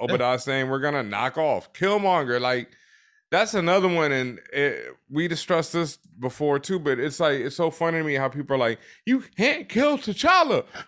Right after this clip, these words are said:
Speaker 2: but they
Speaker 1: <laughs>
Speaker 2: killed Killmonger. Like,
Speaker 1: Right.
Speaker 2: it's like, th-, that is what these movies have to have, is, like,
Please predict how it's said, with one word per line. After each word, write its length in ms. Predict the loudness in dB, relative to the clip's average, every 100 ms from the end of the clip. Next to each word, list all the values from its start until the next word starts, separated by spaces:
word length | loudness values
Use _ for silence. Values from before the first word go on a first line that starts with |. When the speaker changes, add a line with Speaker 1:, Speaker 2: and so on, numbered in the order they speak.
| -4
Speaker 2:
but 140 | 0
they 140 | 2 2
Speaker 1:
<laughs> 0 |
Speaker 2:
killed 420 | 2 2 4 2
Killmonger. 760 | 4 4 6 4 4 2 0
Like, 480 | 2 2 2 0 -4 -4
Speaker 1:
Right. 360 | 0 0 -2 -6 _ _ _ _ _
Speaker 2:
it's 420 | -2 -2 -2 -4 -2
like, 260 | -2 -2 -8 -20 _ _ -6
th-, 240 | -4 -4 -8 -6
that 260 | 0 2 2
is 240 | 0 -2
what 380 | -2 2 2 0
these 220 | -4 -2 0
movies 540 | 2 2 2 -2 -4
have 380 | -4 -2 0 -2
to 120 | -4
have, 560 | -4 0 2 4 4 2
is, 180 | 0 0
like, 320 | 0 0 -6